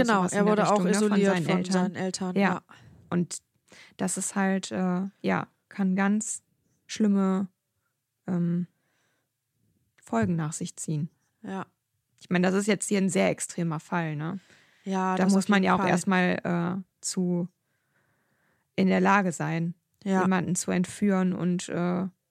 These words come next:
Speaker 2: da so Experimente dran durchzuführen, mit dem Hintergrund, dass man das, äh, einfach mal machen möchte.
Speaker 1: Genau,
Speaker 2: Das
Speaker 1: richtig,
Speaker 2: ist
Speaker 1: ja.
Speaker 2: einfach so abartig.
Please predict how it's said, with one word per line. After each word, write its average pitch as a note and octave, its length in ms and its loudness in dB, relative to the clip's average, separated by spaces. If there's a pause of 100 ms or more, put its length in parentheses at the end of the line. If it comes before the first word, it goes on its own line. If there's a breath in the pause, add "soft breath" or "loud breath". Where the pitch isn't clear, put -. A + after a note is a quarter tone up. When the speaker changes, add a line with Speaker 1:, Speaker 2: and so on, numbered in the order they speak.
(160)
Speaker 2:
da F3+ 180 0
so F3+ 80 -4
Experimente F3+ 680 -2
dran F3 140 -6
durchzuführen, F3 400 -4
mit F#3+ 160 2
dem F3+ 180 2
Hintergrund, F#3+ 600 -2
dass - 180 -4
man F3 160 -4
das, D#3 380 -6
äh, F3 320 -4 (260)
einfach F#3 260 0
mal F#3 120 0
machen F#3 300 -2
möchte. D3+ 440 -6 (400)
Speaker 1:
Genau, G#3 280 2
Speaker 2:
Das F3+ 100 0
Speaker 1:
richtig, F#3 220 2
Speaker 2:
ist D#3+ 100 -2
Speaker 1:
ja. F#3 80 2
Speaker 2:
einfach D#3 200 -4
so D#3+ 360 -8
abartig. D#3+ 600 -8